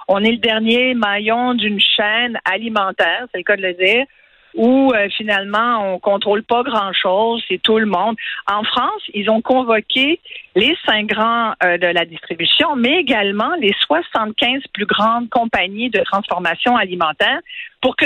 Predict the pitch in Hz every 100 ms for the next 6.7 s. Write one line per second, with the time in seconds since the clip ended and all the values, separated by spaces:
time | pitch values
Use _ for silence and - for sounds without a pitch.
0 | 294 - 294 254 233 269 339 - 208 175
1 | 165 226 233 226 180 165 202 240 208 175
2 | - 240 247 - 220 233 240 - - -
3 | - 180 190 214 220 254 - 233 220 214
4 | 247 247 - 196 170 156 151 - - -
5 | - - - 262 339 233 - - 196 -
6 | 190 175 180 254 320 226